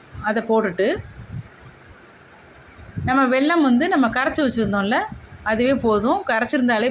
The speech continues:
போதும். தண்ணியில கொதி வந்துருச்சு, அதனால நான் இப்போ உடனே எடுத்து வடிகட்டிக்கிறேன்.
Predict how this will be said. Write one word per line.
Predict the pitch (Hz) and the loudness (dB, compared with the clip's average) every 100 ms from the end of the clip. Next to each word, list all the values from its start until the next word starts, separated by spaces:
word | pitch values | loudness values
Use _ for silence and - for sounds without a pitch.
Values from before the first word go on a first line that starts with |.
| 240 | 0
போதும். | 208 196 359 - - - - - | 0 2 0 -2 -10 -18 -20 -6
தண்ணியில | 240 269 254 220 208 | 0 2 4 2 2
கொதி | 226 254 240 | 2 2 2
வந்துருச்சு, | 202 185 269 381 220 | 0 -2 0 2 2
அதனால | 226 233 339 | 2 2 2
நான் | 254 | 0
இப்போ | 202 190 | 2 0
உடனே | 214 240 220 | 2 2 0
எடுத்து | 180 330 247 | 0 0 0
வடிகட்டிக்கிறேன். | 170 180 175 160 170 254 | 0 -2 -4 -4 -4 -4